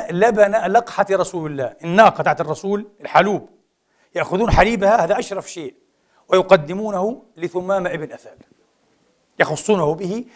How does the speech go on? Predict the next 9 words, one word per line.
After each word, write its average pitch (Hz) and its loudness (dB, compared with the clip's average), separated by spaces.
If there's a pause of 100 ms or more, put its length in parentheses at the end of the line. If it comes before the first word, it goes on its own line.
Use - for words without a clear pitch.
(140)
لوصاة 185 4
رسول 185 -2
الله 185 0
إياهم. 160 -2 (340)
الرسول 156 2
أوصاهم 175 2
بهذا، 120 -10 (240)
"أحسنوا 190 -4
إساره". 123 -2